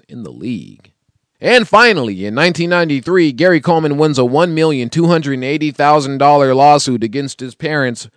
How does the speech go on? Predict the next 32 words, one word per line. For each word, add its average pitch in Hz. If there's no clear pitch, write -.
for 107
taxing 160
his 117
ass 117
when 110
he 120
was 113
a 101
kid, 123
child 117
star 117
actor. 98
What 135
you 117
talking 101
about, 92
Mom 87
and 85
Dad? 90
Let's 170
move 190
on 208
with 190
the 165
Neasy 160
News. 170
What 160
we 139
got, 156
what 160
we 156
got? 143